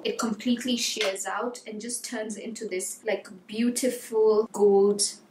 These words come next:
finish. Do you guys see that? Like, the way it just shines? It's so pretty. When you wear this on your skin alone, it gives you such a nice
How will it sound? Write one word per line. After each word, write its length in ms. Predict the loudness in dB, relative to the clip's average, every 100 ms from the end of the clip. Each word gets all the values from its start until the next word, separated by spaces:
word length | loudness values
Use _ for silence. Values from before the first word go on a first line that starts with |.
| _ -20
finish. 600 | -6 -2 -2 -2 -8 -6
Do 120 | -4
you 60 |
guys 320 | 2 2 2 -4
see 200 | -6 -4
that? 320 | -2 -2 -2
Like, 180 | -6 -2
the 80 |
way 140 | -2 -2
it 60 | -4
just 200 | -8 -6
shines? 760 | -4 -4 -6 -4 0 0 -2 -12 _ _ _ -4
It's 240 | -2 2
so 920 | 2 2 2 2 2 6 6 6 4 2
pretty. 380 | -4 -2 -2 -4
When 260 | 2 4 4
you 100 | -2
wear 560 | -2 0 2 2 0 -2 -12 -2
this 580 | 0 2 0 -2 -6 -10 _ _ -4
on 180 | 0 2
your 120 | 2
skin 760 | 0 0 -4 0 2 2 0
alone, 800 | -2 -2 2 4 6 4 4 2 0
it 200 | -4 0
gives 300 | 0 2 2
you 100 | 2
such 360 | 2 2 0 -2
a 120 | 0
nice 960 | -2 0 0 0 -2 -2 -4 -4 -8